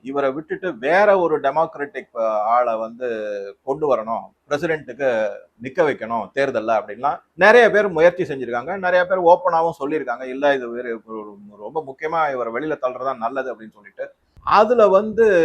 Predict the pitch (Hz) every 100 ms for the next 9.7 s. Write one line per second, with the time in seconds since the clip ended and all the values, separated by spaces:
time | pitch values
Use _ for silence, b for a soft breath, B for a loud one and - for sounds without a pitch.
0 | 151 143 135 131 127 127 123 127 156 214
1 | 233 214 180 175 165 175 156 151 143 143
2 | 143 156 143 147 139 139 - 147 - 135
3 | 135 - 127 143 139 131 127 123 120 113
4 | 123 117 117 113 127 127 117 117 113 98
5 | 104 117 - 110 127 123 117 120 123 120
6 | 120 113 113 110 107 107 123 151 156 147
7 | 135 131 131 131 127 131 139 123 127 123
8 | - - 98 143 151 147 147 - 143 143
9 | 147 151 139 131 123 123 147